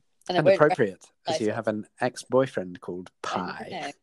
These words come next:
Speaker 1: I was just thinking that maybe it's very inappropriate.
Speaker 2: <laughs> Maybe.
Speaker 1: That was the launch of my romantic career.
Speaker 2: Yeah.
Speaker 1: Straight into Pie. <laughs> Oh, gosh. Uh, I'm gonna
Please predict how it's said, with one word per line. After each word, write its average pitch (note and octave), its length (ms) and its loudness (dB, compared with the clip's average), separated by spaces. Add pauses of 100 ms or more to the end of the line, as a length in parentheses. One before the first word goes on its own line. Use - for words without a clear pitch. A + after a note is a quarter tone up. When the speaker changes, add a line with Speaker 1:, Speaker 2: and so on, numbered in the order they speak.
(260)
Speaker 1:
I F3 100 -8
was F#3 140 -12
just G3+ 180 -10
thinking F3 340 -10
that D3 140 -10
maybe D#3+ 180 -10
it's - 140 -10
very F3 240 -4
inappropriate. - 760 -10 (100)
Speaker 2:
<laughs> C#3+ 100 0
Maybe. C3+ 640 0
Speaker 1:
That D3+ 100 -6
was E3 100 -10
the F3 100 -2
launch F3 400 -6
of E3+ 100 -8
my D3+ 300 -12 (460)
romantic E3 600 -8
career. E3 440 -2 (200)
Speaker 2:
Yeah. A#2+ 400 2 (100)
Speaker 1:
Straight G#3+ 340 -10
into F#3+ 380 2
Pie. - 1040 -8
<laughs> - 0 - (400)
Oh, B3 80 4 (400)
gosh. - 380 -8 (640)
Uh, D3+ 240 0 (160)
I'm G#3 100 -8
gonna F#3 360 0